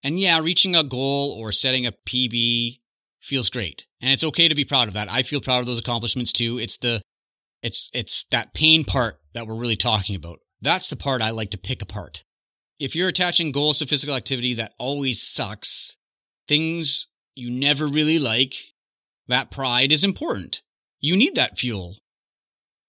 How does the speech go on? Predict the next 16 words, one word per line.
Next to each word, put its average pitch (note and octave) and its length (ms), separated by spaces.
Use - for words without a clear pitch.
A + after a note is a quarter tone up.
But C#3+ 120
that A#3+ 200
fuel F#3 320
is C3+ 300
never D3+ 320
guaranteed C3 560
if C3 100
you're A#2+ 100
playing C3 320
that G#2+ 200
game. A2+ 320
And B2 100
under D#3 180
that B2+ 240
pain C3 380
mindset, A#2 680